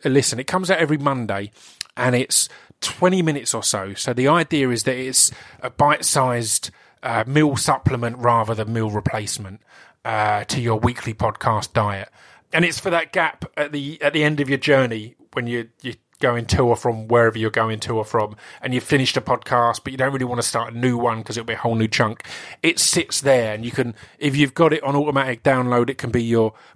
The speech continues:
break glass in case of emergency, uh, when you're off Wi-Fi, and it's just there to,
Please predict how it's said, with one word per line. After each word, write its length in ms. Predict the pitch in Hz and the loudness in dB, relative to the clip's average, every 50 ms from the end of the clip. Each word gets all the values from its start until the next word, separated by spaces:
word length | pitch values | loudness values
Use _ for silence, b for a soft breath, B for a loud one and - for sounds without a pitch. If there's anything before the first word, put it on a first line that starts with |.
| b b | b b
break 280 | - 123 131 147 - | 4 4 4 2 0
glass 440 | - 143 135 123 120 117 110 - - | -2 0 2 2 2 2 2 0 -2
in 100 | 117 110 | -2 -4
case 340 | - - 123 120 107 - - | -2 -2 0 0 2 2 2
of 100 | 117 110 | 2 2
emergency, 800 | 110 113 117 113 113 110 107 - 110 110 - - - 101 98 - B B B B B B _ _ - | 2 2 2 0 0 -2 -4 -6 -6 -4 -2 -2 -2 -4 -8 -12 B B B B B B _ _ -2
uh, 80 | 113 113 | 0 2
when 180 | 104 113 113 113 | 2 2 0 2
you're 160 | 113 117 117 | 2 2 2
off 140 | 107 - - | 2 0 -4
Wi-Fi, 480 | 110 113 110 107 - - - 110 107 | -6 -4 -4 -4 -4 -2 -2 -2 -2
and 80 | 107 113 | -2 -4
it's 120 | 110 - | -6 -6
just 200 | - 117 - - | -6 -6 -6 -2
there 280 | - 110 107 107 104 - B B B B B B B B - | -2 -2 0 -2 -4 -6 B B B B B B B B -4
to, 160 | - 143 120 | -2 -2 -2